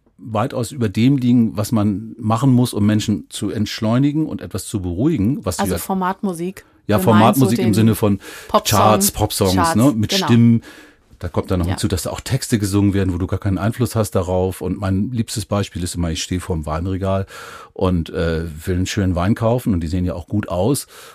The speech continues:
Speaker 1: Und ich höre aus den Lautsprechern The Final Countdown oder irgendwie
Speaker 2: <laughs>
Speaker 1: Highway to Hell oder irgend so etwas. Dann habe ich irgendwie ein ganz klares,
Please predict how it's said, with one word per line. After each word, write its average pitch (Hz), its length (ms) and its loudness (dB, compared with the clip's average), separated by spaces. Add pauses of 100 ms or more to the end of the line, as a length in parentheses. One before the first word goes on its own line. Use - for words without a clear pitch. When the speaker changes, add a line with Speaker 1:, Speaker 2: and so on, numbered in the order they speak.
Speaker 1:
Und 107 320 0
ich - 160 -4
höre 110 140 4
aus 101 180 0
den 95 100 -2
Lautsprechern 98 500 -2
The 90 60 -2
Final 101 380 -2
Countdown 90 640 0
oder 87 280 -2
irgendwie 90 460 0
Speaker 2:
<laughs> 82 60 -4
Speaker 1:
Highway 101 340 2
to 101 160 -2
Hell 101 380 0
oder 85 160 -6
irgend 90 180 -4
so - 100 -6
etwas. 82 380 -8 (460)
Dann 95 180 2
habe 117 140 0
ich 123 120 0
irgendwie 120 380 4
ein 110 480 -2
ganz 135 240 2
klares, 131 640 -2